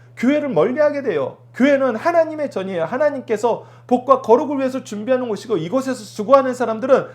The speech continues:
하나님의 자비하심을 나타내야 돼요. 호세아서 육 장 육 절을 보십시오. "나는 인애를 원하고 제사를 원하지 아니하며 번제보다 하나님 아는 것을 원하느니라." 그래서 이날은 사랑이 넘치고 하나님을 가르치는 날이 돼야 돼요.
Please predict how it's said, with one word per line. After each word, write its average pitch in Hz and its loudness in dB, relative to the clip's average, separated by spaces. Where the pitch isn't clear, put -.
하나님의 285 2
자비하심을 285 2
나타내야 240 -2
돼요. 202 2
호세아서 269 0
육 170 -8
장 226 0
육 185 -10
절을 262 -2
보십시오. 214 -2
"나는 202 0
인애를 311 2
원하고 220 4
제사를 240 2
원하지 208 2
아니하며 196 0
번제보다 202 0
하나님 320 0
아는 226 0
것을 226 -2
원하느니라." 175 -2
그래서 226 -6
이날은 247 2
사랑이 302 2
넘치고 233 -2
하나님을 320 -2
가르치는 330 0
날이 208 -2
돼야 147 -10
돼요. - -18